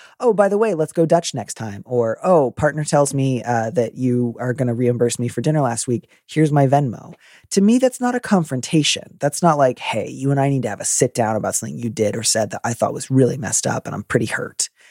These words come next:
Like, that to me is a confrontation. Just reaching out to say,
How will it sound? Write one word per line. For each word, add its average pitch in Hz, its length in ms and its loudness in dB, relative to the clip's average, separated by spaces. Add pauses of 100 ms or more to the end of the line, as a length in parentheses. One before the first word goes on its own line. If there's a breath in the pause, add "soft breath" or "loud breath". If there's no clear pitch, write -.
(280 soft breath)
Like, 127 140 -2
that 214 260 2
to - 100 2
me 135 220 0
is 107 120 -2
a 107 40 -10
confrontation. - 920 -6 (300)
Just - 600 -2 (400)
reaching 139 520 0
out 131 200 2
to 127 100 -12
say, 120 480 0